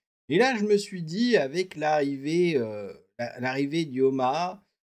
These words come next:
le couple des enfers, Hadès, Perséphone, Yoma avec son petit chapeau, ça fait un petit peu le gars qui, qui tient la calèche au couple, euh,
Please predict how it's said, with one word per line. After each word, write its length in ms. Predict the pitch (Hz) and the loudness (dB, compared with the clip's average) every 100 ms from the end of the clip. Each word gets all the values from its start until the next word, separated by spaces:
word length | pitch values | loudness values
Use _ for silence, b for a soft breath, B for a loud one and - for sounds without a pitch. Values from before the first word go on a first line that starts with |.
| _ _ | _ _
le 200 | 113 135 | 0 0
couple 440 | 135 175 175 151 135 | 0 -10 -4 -4 0
des 180 | 135 | 2
enfers, 540 | 135 151 - 139 147 139 | 0 -4 -2 0 0 0
Hadès, 420 | 120 120 135 135 - | -2 0 -2 -2 -6
Perséphone, 760 | 123 - 127 117 127 143 147 | -12 -8 -10 -8 -2 -2 0
Yoma 460 | 131 123 131 139 131 | 0 2 0 0 0
avec 220 | 110 117 | -2 -6
son 160 | 120 117 | -8 -8
petit 160 | - | -8
chapeau, 420 | - 123 - 139 | -6 -6 -4 -6
ça 180 | 139 113 | -6 -10
fait 140 | 104 113 | -10 -8
un 140 | 113 | -6
petit 180 | 113 - | -10 -10
peu 140 | 127 | -4
le 100 | 123 | 0
gars 240 | 117 131 135 | 0 0 -2
qui, 300 | - 107 101 | -8 -16 -16
qui 160 | 110 | -14
tient 200 | 101 131 | -8 -4
la 140 | 127 120 | -2 -2
calèche 540 | 131 123 131 135 - | -2 -2 0 -2 -6
au 320 | 104 107 120 | -10 -6 -8
couple, 400 | 117 139 135 117 | -6 -14 -10 -10
euh, 560 | 107 104 104 101 98 | -6 -6 -6 -8 -12